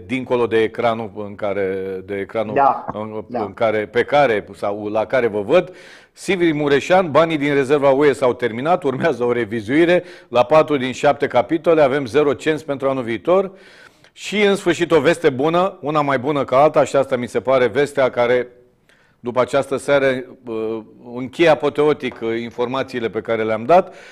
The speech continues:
Speaker 1: Sistemul antidronă din zona deltei Dunării, Dunării funcționează, iar aliniamentul radelor, radarelor a coborât până aproape de sol,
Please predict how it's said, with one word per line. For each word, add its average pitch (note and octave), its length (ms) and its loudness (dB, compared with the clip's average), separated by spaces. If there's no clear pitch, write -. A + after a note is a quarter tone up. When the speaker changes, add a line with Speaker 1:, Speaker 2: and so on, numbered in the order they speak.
Speaker 1:
Sistemul E3+ 520 0
antidronă D3 600 -2
din B2+ 180 -6
zona C#3 280 -2
deltei B2 360 -2
Dunării, D3 680 -2
Dunării C#3+ 320 -2
funcționează, C#3+ 800 -2
iar B2+ 280 4
aliniamentul B2+ 760 0
radelor, D#3 600 4
radarelor C#3 680 2
a C3 100 4
coborât B2+ 380 -2
până C3+ 180 -6
aproape C3 380 0
de B2 120 0
sol, A2 380 -2